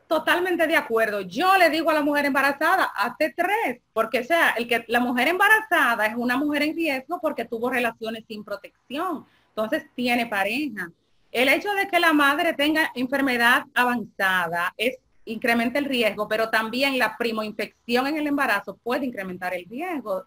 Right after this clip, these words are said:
de infectar a su bebé. Entonces, claro que sí, deben ser dos o tres pruebas durante el embarazo.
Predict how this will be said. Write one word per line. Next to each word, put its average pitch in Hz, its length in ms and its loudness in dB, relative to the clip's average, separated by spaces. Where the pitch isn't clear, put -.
de 196 360 -6
infectar 185 440 -8
a 190 80 -6
su 185 140 -20
bebé. 170 260 -12
Entonces, 247 280 0
claro 233 280 0
que 226 220 -8
sí, 196 100 -12
deben 233 300 -4
ser 247 180 0
dos 277 340 -2
o 208 120 -6
tres 202 320 -6
pruebas 220 380 -6
durante 175 280 -12
el 170 60 -12
embarazo. 151 340 -14